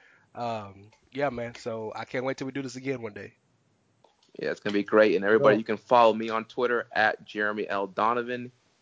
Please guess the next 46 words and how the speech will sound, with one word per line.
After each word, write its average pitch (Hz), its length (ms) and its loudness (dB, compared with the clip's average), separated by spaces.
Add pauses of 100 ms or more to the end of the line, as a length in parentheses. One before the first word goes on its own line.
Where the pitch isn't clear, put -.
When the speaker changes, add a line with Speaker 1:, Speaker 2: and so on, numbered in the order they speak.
(140)
Speaker 2:
You - 80 -8
can 98 180 -6
join 110 240 4
all 110 220 8
of 110 80 2
us 113 200 0
at - 140 -4 (100)
the 95 240 -2
Wrestling 107 640 6
Squared 110 480 6
Circle 110 440 2
Facebook 135 720 2
group. 147 340 2 (420)
We 95 140 2
also 110 360 4 (100)
have 110 160 -2
a 98 40 -2
lot 104 160 4
of 104 80 -4
debates 104 340 0
going 117 200 0
on 107 200 -2
there. 117 240 6
We 107 120 -4
have 98 300 2
threads 120 360 4
for - 140 -4
every 101 280 0
show. 127 580 4 (560)
Um, 78 360 4
we 101 80 0
have 98 160 2
our 90 120 2
Shoot - 380 0
Saturday 123 580 8
that 117 160 2
we 117 160 -2
do 123 240 2
every 120 220 0
Saturday. 123 640 4
You 123 140 -6
come 117 220 -6
out 110 140 2
here 110 240 0
and 104 100 -2
just 101 220 -8